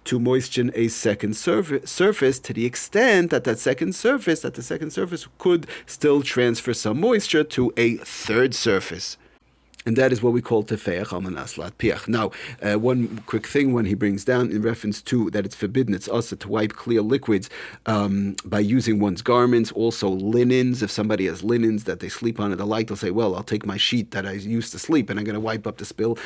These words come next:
Also can't do, do it like that because all, all these various type of things, um, garments, linens, um, extremely fancy towel or the like, we're afraid one might come to squeeze it out. It's a beged shemakbid alav.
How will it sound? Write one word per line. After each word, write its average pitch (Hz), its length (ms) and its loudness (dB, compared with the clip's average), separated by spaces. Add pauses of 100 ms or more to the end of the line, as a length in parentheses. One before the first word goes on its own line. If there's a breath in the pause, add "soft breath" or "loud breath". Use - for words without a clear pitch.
(160 loud breath)
Also 101 320 0
can't 104 260 0
do, 107 120 0
do 98 240 -2
it 90 40 2
like 131 180 0
that 226 180 0
because 185 300 -2
all, 165 200 0
all 156 160 2
these 156 160 0
various 139 340 4
type 127 220 -4
of 123 80 -4
things, 139 380 2 (320 loud breath)
um, 123 180 4
garments, 123 720 4
linens, 117 600 2 (300 loud breath)
um, 107 420 2
extremely 110 460 0
fancy 101 400 0
towel 117 400 2
or 101 80 4
the 127 140 2
like, 131 320 4
we're 113 80 6
afraid 110 320 4
one 107 200 2
might 101 200 0
come 101 180 -2
to - 80 -6
squeeze 92 320 -4
it 120 80 -6
out. 135 140 2
It's 123 140 -4
a 110 40 0
beged 117 460 2
shemakbid 95 680 -2
alav. 85 520 -6